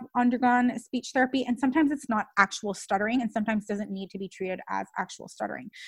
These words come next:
So super, super important to have someone who's able to, um, make that difference. Is it actual stuttering or is it just stuttering? Or disfluencies,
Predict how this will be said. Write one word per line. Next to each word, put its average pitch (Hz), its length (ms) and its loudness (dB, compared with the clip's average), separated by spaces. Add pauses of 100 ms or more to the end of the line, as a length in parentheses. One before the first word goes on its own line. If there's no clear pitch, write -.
(180)
So 233 140 0
super, 269 360 -2
super 269 240 2
important 247 280 6
to 247 40 0
have 220 160 4
someone 220 360 2
who's 214 260 0
able 208 220 2 (120)
to, 208 200 0 (460)
um, 202 320 2
make 208 280 2
that 196 220 8 (200)
difference. - 540 2 (100)
Is 185 100 -2
it 196 140 0
actual 208 320 4
stuttering 277 400 6
or 226 40 8
is 196 100 0
it 190 80 -8
just - 160 -8
stuttering? 196 520 0 (260)
Or 196 300 2 (300)
disfluencies, 233 960 2